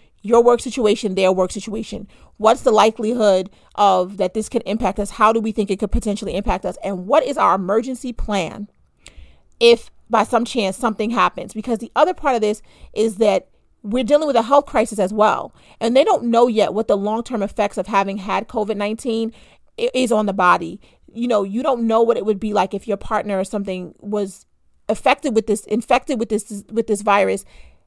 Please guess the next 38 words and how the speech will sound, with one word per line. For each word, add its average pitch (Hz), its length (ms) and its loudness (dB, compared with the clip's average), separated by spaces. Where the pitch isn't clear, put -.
and 226 180 0
then 214 280 -2
kinda 277 220 -2
had 269 180 -2
some 226 200 -4
long-term 240 460 -4
effects 214 400 -2
from 196 160 -6
it. 180 100 -8
You 233 120 -4
know, 196 180 -2
in 240 180 -8
these 277 200 -2
situations, 262 540 -2
people 294 300 2
are 277 80 6
being 220 180 0
put 226 180 -4
on 220 120 -4
ventilators 202 500 -4
for 208 140 -6
long 208 320 -6
periods 202 260 -4
of 196 80 -10
time. 185 460 -6
Um, 214 140 2
when 214 100 -2
my 220 120 0
father 233 260 2
was 214 120 0
alive 202 280 4
and 190 100 -6
the 180 40 -10
first - 420 -6
time 214 220 -4
he 233 100 -2
got 185 240 -2
sick 214 300 -4